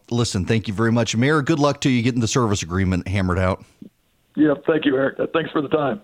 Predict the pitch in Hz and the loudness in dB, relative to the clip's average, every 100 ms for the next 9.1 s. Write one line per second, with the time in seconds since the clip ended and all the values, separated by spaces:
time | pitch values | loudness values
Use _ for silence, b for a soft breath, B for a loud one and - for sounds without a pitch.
0 | - 123 135 - 151 123 107 127 131 165 | -6 -2 -2 0 0 2 0 -2 -2 -2
1 | 190 - 185 156 143 143 123 101 131 113 | -2 0 0 2 0 0 -2 -2 0 0
2 | 123 143 135 117 110 110 123 - 110 123 | 2 2 2 2 0 0 -2 -2 -2 -2
3 | 147 139 123 117 113 110 104 B B B | -2 -2 -2 -2 -2 -2 -4 B B B
4 | 127 127 175 208 160 - 185 208 160 123 | 2 2 2 2 0 0 0 2 2 2
5 | 139 131 139 151 165 135 131 143 220 196 | 2 0 0 0 0 0 0 0 0 -2
6 | 190 175 139 127 - 208 185 127 127 104 | -2 -2 -2 -2 -2 -2 0 0 -2 0
7 | 147 165 156 151 147 131 170 151 110 104 | 0 2 2 2 2 2 2 2 0 0
8 | 113 120 113 113 117 123 123 - - 110 | 0 0 0 0 0 0 2 0 -2 -6